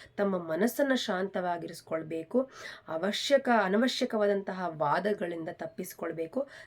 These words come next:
ತಮ್ಮ ಅಧ್ಯಯನದತ್ತ ಗಮನ ಹರಿಸುವುದು ಬಹಳ ಜಾಣತನ ಅಂತ ಹೇಳಿ ಈ ಮೂಲಕವಾಗಿ ಸಲಹೆಯನ್ನ ನೀಡ್ತಾ ಇದ್ದೆ. ಯಾರೇ ನಿಮ್ಮನ್ನ ತೆಗಳ್ಬಹುದು, ನೀವು, ಆ, ಓದ್-, ಓದುವಂಥ ವಿಚಾರದ ಮೇಲಾಗಿರ್ಬೋದು, ನೀವು ನಿಮ್ಮ ತಿಳುವಳಿಕೆಯ ಮೇಲಾಗಿರ್ಬೋದು,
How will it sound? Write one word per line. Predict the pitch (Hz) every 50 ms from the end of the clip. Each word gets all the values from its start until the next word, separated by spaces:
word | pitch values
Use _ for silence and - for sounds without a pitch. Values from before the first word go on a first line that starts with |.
| - -
ತಮ್ಮ | 208 208 208 202
ಅಧ್ಯಯನದತ್ತ | - - 165 156 156 160 208 240 262 277 262 233 233 220 - 202
ಗಮನ | 180 175 170 170 170 170 170
ಹರಿಸುವುದು | 175 185 170 165 170 - - 165 165 175 320 330 - - - - - - -
ಬಹಳ | 160 175 185 180 190 214 254 233
ಜಾಣತನ | 180 156 185 160 151 165 214 262 247 - 214 185 180
ಅಂತ | 175 160 151 156 156 151 160
ಹೇಳಿ | 160 160 165 156 165 196 214 196 190
ಈ | 185
ಮೂಲಕವಾಗಿ | 180 175 165 160 160 - - 156 151 156 180 247
ಸಲಹೆಯನ್ನ | 247 269 202 185 185 180 175 165 170 175
ನೀಡ್ತಾ | 165 160 - - -
ಇದ್ದೆ. | 151 147 156 - - - - - - - - -
ಯಾರೇ | 202 196 190 208 247 302 320 311
ನಿಮ್ಮನ್ನ | 302 277 269 269 262
ತೆಗಳ್ಬಹುದು, | 262 - 226 208 190 208 220 208 196 208 196 190 185 196 190 190 - - -
ನೀವು, | 190 185 185 185 185 185 185 185 180 190 226 - - - - - -
ಆ, | 175 180 180 180 175 175 175
ಓದ್-, | 180 180 185 190 - - 226
ಓದುವಂಥ | 202 196 208 208 202 202 202 190 185 185 185 180
ವಿಚಾರದ | 180 180 180 - 185 180 185 190 185 180
ಮೇಲಾಗಿರ್ಬೋದು, | 180 180 180 175 175 165 165 160 175 170 165 175 175 180
ನೀವು | 180 180 180 170 - _ _ _ _ -
ನಿಮ್ಮ | 208 202 190 190
ತಿಳುವಳಿಕೆಯ | 190 - 202 202 202 220 220 208 208 208 - 196
ಮೇಲಾಗಿರ್ಬೋದು, | 185 185 180 175 170 165 160 165 170 - - 170 170 170 170 165 185 180 185